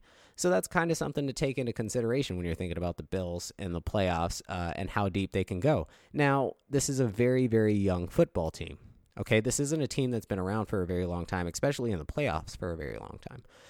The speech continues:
So this is something that we have to have, uh, time with. This, this needs time to develop. So there's a couple of things that, you know, are already positives for the Buffalo Bills heading into this, right? Number one,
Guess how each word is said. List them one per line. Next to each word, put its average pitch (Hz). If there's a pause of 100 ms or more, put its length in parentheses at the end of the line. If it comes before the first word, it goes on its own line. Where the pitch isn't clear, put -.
(120)
So -
this 160
is 190
something 160
that 135
we 120
have 117
to 98
have, 85 (260)
uh, 82
time 151
with. 73
This, 95
this -
needs 101
time 90
to -
develop. 107 (320)
So 120
there's 107
a 110
couple 165
of 160
things 135
that, 113
you 113
know, 90 (100)
are 104
already 101 (500)
positives 104
for 104
the 92
Buffalo 90
Bills 82
heading 98
into 98
this, 73
right? 104
Number 98
one, 95